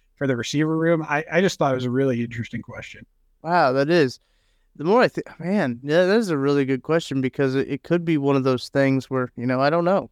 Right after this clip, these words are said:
Speaker 2: I don't, I, I don't know how much Frank Clark is willing to come back on a team deal, right? I, I don't know Frank personally, so I don't know what, what he's, what he wants to do. I know he's been some ties to what it was, Cleveland.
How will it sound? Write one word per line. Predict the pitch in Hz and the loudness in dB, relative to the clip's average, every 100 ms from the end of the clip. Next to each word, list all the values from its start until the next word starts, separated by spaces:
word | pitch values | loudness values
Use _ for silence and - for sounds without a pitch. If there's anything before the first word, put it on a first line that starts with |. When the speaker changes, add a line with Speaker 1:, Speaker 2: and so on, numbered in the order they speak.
| _ - | _ -8
Speaker 2:
I | 131 | -2
don't, | 151 | -2
I, | 117 143 | 0 0
I | 151 | 2
don't | 185 | 2
know | 175 | 2
how | 151 | 2
much | 165 147 | 0 -2
Frank | - 151 143 | -2 -2 0
Clark | 147 147 | -2 0
is | 143 127 | -2 -2
willing | 135 143 135 | 0 0 0
to | 131 | -2
come | 120 135 131 | -2 -2 0
back | 123 123 | 2 0
on | 127 127 | 0 -4
a | |
team | 120 139 127 | -4 -2 -2
deal, | 123 131 123 | 0 0 0
right? | 117 120 | 0 0
I, | 123 127 - _ _ _ _ _ | 0 -2 -4 _ _ _ _ _
I | 311 | -4
don't | 170 | -2
know | 120 | -2
Frank | - 123 113 - | -2 -6 -6 -6
personally, | 127 - 135 147 170 | -8 -6 -4 -4 -6
so | - 151 | -2 0
I | |
don't | 156 151 | 2 2
know | 151 | 2
what, | 151 127 | 2 2
what | 147 143 | -2 0
he's, | 147 139 | 0 0
what | 139 139 | -2 -2
he | 143 | -2
wants | 143 139 | -2 -2
to | - | -6
do. | 139 165 143 - _ _ | 0 2 0 -4 _ _
I | 175 | 0
know | 185 | 2
he's | 190 | 2
been | 160 175 | 0 0
some | 156 147 - _ _ _ | 0 -4 -4 _ _ _
ties | - 165 156 | 0 0 2
to | |
what | 143 147 | 0 0
it | |
was, | 131 113 | 0 -4
Cleveland. | _ 147 160 196 208 | _ -2 0 0 -2